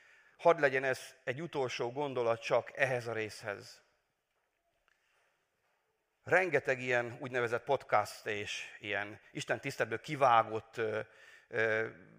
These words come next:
mondathalmazok, vagy, vagy részletek, igehirdetés részletek vannak előttünk. Eléri, rövid a, rövid az idejük, eléri az embereket. Rengetegen nézik.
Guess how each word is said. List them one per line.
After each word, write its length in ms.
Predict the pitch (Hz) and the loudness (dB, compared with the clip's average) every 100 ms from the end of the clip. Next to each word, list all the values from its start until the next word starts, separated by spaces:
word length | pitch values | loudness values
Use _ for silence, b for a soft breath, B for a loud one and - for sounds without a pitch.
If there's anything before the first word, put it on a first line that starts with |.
| 104 113 | -20 -14
mondathalmazok, 1160 | 139 151 139 127 - 147 139 127 120 104 113 - | -2 0 4 2 6 10 10 8 0 -2 -6 -4
vagy, 240 | 110 107 | -2 -2
vagy 160 | 110 117 | -4 0
részletek, 500 | 139 131 123 120 117 | 0 -2 -4 -6 -6
igehirdetés 580 | 123 120 113 110 104 | -6 -6 -6 -8 -8
részletek 600 | 131 123 - 110 117 113 - b b | -6 -6 -4 0 0 0 -10 b b
vannak 360 | 127 131 127 123 | 2 2 2 4
előttünk. 680 | 123 113 104 - 98 - - _ - | 4 4 -4 -10 -14 -16 -20 _ -4
Eléri, 460 | 226 196 165 139 | 2 4 4 4
rövid 280 | 135 202 170 | 4 4 4
a, 100 | 143 - | 0 0
rövid 400 | 170 196 180 156 | -2 -2 2 6
az 220 | 135 123 | 6 6
idejük, 420 | 180 156 139 131 | 4 4 4 -2
eléri 500 | - 185 165 143 135 | 2 4 4 2 2
az 140 | 123 | 0
embereket. 480 | 135 123 120 123 131 | 0 2 2 4 0
Rengetegen 580 | 202 262 247 233 214 202 | -2 -2 2 4 6 4
nézik. 540 | 185 151 120 107 - | 4 0 -2 -8 -14